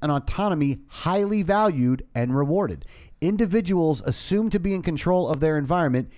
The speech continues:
You get what you deserve, is what it's in quotes. The next one, family structure. The nuclear family,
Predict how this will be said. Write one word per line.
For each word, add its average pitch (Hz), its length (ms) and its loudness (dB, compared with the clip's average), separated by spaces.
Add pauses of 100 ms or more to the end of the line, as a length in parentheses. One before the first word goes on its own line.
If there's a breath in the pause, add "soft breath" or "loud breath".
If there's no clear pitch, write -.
You 120 180 -2
get 117 240 -4
what 127 140 -4
you 113 160 -2
deserve, 95 460 -6 (400)
is 95 120 -2
what 110 120 0
it's 92 100 -6
in 113 160 -4
quotes. - 380 -6 (480 soft breath)
The 165 80 2
next 226 360 -2
one, 82 220 -6 (400 soft breath)
family 247 800 0
structure. - 680 -4 (240 soft breath)
The 117 100 0
nuclear 156 420 2
family, 139 460 -2